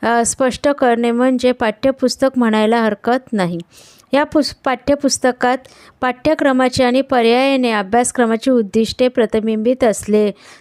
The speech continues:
झालेली असतात. एवढेच नाही, तर उद्दिष्टानुसार पाठ्यक्रमातील, पाठ्यपुस्तकातील आशय आलेला असतो.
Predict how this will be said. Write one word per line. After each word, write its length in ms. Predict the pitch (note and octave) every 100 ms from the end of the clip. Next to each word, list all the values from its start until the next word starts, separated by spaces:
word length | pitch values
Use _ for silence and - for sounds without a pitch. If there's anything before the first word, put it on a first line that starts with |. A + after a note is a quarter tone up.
| -
झालेली 540 | A#3+ A3+ A3 A3 A#3 C#4
असतात. 420 | A#3 - - F3+ - _ - - _
एवढेच 580 | A#3 C#4 C#4+ C4+ C#4+ C#4+
नाही, 280 | C#4 A3+ A#3 -
तर 80 | C4+
उद्दिष्टानुसार 920 | C4 G#3+ B3+ B3 - D4+ C#4 - A#3
पाठ्यक्रमातील, 1080 | A#3 A3 G#3+ C#4+ D4 C4 A3+ A3 - A#3+ E3+ - - - - _ _
पाठ्यपुस्तकातील 1080 | - - - D#4+ E4 C4+ - B3 B3 A#3 B3
आशय 400 | - A3 G#3 C#4
आलेला 480 | C4 G#3+ G3+ G3+ A3+
असतो. 360 | G3 - F3+